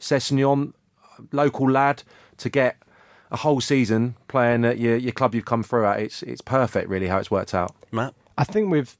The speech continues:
Speaker 3: said a lot about all the players at Fulham, but we should really talk a bit about Jukanovic as well and say what a brilliant job he's done there, especially with all of the, um,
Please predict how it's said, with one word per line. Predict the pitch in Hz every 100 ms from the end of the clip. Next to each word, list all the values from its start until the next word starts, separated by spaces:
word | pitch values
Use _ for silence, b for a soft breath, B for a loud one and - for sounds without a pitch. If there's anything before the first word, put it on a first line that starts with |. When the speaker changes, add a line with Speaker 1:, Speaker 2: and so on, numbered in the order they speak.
| -
Speaker 3:
said | - 151
a | 127
lot | 127 135
about | 123 123
all | 127
the | 120
players | - 139 131 117
at |
Fulham, | - 117 104
but | 107
we | 110
should | 120 139 120
really | 135 120 110
talk | - 117
a | 104
bit | 113
about | 110 107
Jukanovic | 101 113 - 120 110 104
as | 110 107
well | 113 107
and | 101 104
say | - 117
what | 110 113
a |
brilliant | 110 - 135 123 110 107
job | 120 113
he's | 120 117 -
done | 110
there, | 104 101
especially | - 120 - 110
with |
all | 110 110
of | 107 -
the, | 113 107 - B B B B B B
um, | 117 110 107 110